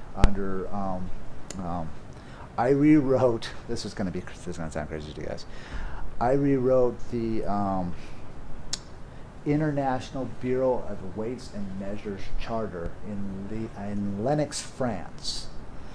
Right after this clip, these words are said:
And that is where all countries file their styles of communication, from everything from flags to inches, centimeters, meters. It's the closure place for the style of communication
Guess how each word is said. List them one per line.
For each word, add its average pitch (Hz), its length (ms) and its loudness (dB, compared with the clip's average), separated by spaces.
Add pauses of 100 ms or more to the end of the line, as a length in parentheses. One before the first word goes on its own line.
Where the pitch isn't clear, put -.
(580)
And 113 240 -2
that 151 240 8
is 165 160 6
where 123 540 6 (180)
all 127 260 10
countries - 640 0
file 131 680 6
their 98 180 2
styles 131 960 4
of - 200 -6
communication, 131 1080 0
from 104 240 -2
everything 143 580 0
from - 180 0
flags 147 720 6 (420)
to - 140 -4
inches, 156 480 4
centimeters, 151 720 4
meters. 143 760 8 (320)
It's 123 160 -2
the 131 140 4
closure 156 640 10
place 127 380 4
for 120 160 -2
the 101 100 2
style 135 640 8
of 107 160 -4
communication 127 1000 0